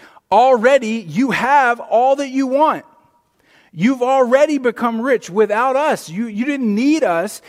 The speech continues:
and you've become kings. And you, and would that you did reign so that we might share in the rule with you."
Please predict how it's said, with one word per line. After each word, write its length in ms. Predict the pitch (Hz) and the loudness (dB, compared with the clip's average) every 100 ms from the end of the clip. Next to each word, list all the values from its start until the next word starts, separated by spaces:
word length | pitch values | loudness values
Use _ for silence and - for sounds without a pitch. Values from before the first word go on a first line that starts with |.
| - - | -14 -6
and 140 | 190 | -2
you've 220 | 240 277 | -2 0
become 520 | 247 240 220 240 226 | -2 -2 -2 -4 -4
kings. 640 | 240 277 302 165 113 - _ _ _ _ _ _ - | -4 -6 -6 -8 -12 -18 _ _ _ _ _ _ -8
And 220 | 180 180 | -4 -4
you, 320 | 156 208 233 | -4 -4 -4
and 200 | 185 180 | -6 -6
would 300 | 175 240 226 | -4 -6 -2
that 180 | 208 190 | 2 0
you 260 | 170 170 190 | 0 -10 -10
did 420 | 147 196 226 208 | -8 -4 -4 -6
reign 560 | - 147 226 175 151 165 - _ | -12 -10 -8 -8 -8 -10 -18 _
so 180 | - 180 | -4 -2
that 200 | 165 147 | -2 -4
we 180 | 208 | -4
might 260 | 214 185 175 | -2 -4 -6
share 380 | - 208 196 180 | -8 -6 -4 -4
in 80 | 180 | -6
the 80 | |
rule 220 | 170 180 180 | -4 -4 -4
with 240 | 254 - | -8 -12
you." 180 | 120 | -14